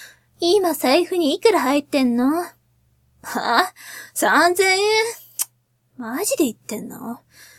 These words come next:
三十三歳で所持金三千円って、ほん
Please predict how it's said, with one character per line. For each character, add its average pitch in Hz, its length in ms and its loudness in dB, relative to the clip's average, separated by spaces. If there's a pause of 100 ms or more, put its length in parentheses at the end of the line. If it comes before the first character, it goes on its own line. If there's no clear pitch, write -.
(140)
三 359 460 2
十 262 200 2
三 277 320 0
歳 233 200 2
で 190 80 -6
所 254 200 6
持 294 160 2
金 320 180 2
三 262 380 2
千 330 200 6
円 320 120 2
っ - 40 -8
て、 - 180 -6 (400)
ほ 453 80 2
ん 539 260 6